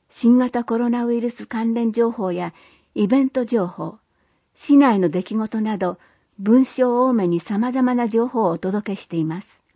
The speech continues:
ユーアールエルは、龍ケ崎ドットシティ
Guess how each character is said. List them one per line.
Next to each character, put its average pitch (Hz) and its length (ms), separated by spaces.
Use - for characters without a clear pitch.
ユ 247 220
ー 269 60
ア 269 60
ー 254 40
ル 262 100
エ 240 100
ル 185 100
は、 175 200
龍 247 240
ケ 254 120
崎 - 520
ド 214 140
ッ 233 80
ト 165 280
シ - 240
テ - 100
ィ 160 140